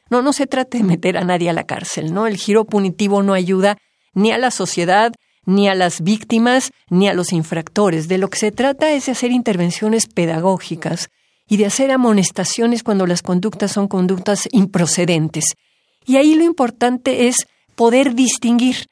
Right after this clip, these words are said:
que no es lo mismo una mirada, aunque sea una mirada lasciva que te incomoda, a unas palabras que pueden ser palabras ofensivas o pueden ser palabras a veces hasta divertidas,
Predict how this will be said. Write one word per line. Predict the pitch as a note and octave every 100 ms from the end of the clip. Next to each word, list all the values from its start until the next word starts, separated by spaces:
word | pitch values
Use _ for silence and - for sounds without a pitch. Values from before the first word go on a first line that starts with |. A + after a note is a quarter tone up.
| _ _ _ _
que | C4+
no | D4
es | F4
lo | E4
mismo | D#4 D4
una | D4+ C#4+
mirada, | A3+ G3 F3 F3 D4 C4
aunque | C#4+ E4
sea | F4+
una | F4+ F4
mirada | B3+ A3+ A3+ B3 B3
lasciva | F#3 F3 - A3+ G#3 G#3
que | F#3
te | -
incomoda, | E3 E3 E3 F#3 E3+ G3 - _ _ _ _
a | G3+
unas | G#3 B3+ B3
palabras | - G3 A3 G#3+ A3+ -
que | F#3
pueden | F3 E3+
ser | F#3 F#3
palabras | F#3 F3+ F#3 G#3+ G#3
ofensivas | E3+ - D#3+ - A#3 G3+ A3+ G3
o |
pueden | - E3 E3+
ser | F#3 F3+ F3+ E3 _ _ _
palabras | F#3 F3 F#3 F3+ F3
a |
veces | E3+ F3+ D#3+
hasta | C3 D#3+
divertidas, | E3 E3 D#3+ A#3+ G#3+ G3 C4